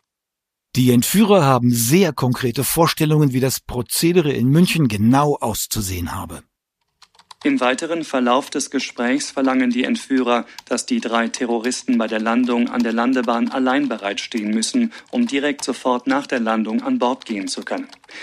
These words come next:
Speaker 2: Die Frage der Entführer, wo sich ihre drei Kameraden befinden, wird mit dem Hinweis beantwortet, dass diese sich in den Gefängnissen von München, Karlsheim und Straubing befinden.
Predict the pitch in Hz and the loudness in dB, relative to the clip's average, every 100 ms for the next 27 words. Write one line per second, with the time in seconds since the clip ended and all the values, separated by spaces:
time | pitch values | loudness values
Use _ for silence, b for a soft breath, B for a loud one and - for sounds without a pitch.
0 | B B 156 135 131 147 156 151 151 139 | B B -8 -4 0 0 0 -4 -2 -4
1 | - 147 147 160 170 131 117 123 - 123 | -4 -4 -2 -2 -2 -2 -2 -2 -4 -6
2 | 120 117 113 113 117 117 107 113 139 139 | -4 -2 -2 -2 -2 -2 0 0 0 0
3 | 127 120 139 131 131 131 - B B 135 | 0 -2 -2 -2 0 -2 -4 B B -4
4 | 131 120 123 117 147 135 127 - 127 123 | -2 -2 -2 0 -2 -2 -4 -4 -4 -2
5 | 123 - 123 120 123 - B - 127 147 | -2 0 -2 0 -4 -6 B -8 -6 -4
6 | 143 156 127 123 143 120 117 113 110 135 | -4 -2 -2 -4 -2 0 0 -2 -2 0
7 | 127 127 117 131 117 120 107 107 131 131 | 0 0 0 -2 -2 -2 -4 0 0 -2
8 | 160 165 165 - 120 117 120 110 110 123 | -6 -8 -8 -4 -2 -2 -4 -2 -2 -4
9 | - 120 131 127 107 95 - 98 - | -4 0 0 0 -2 -6 -8 -8 -10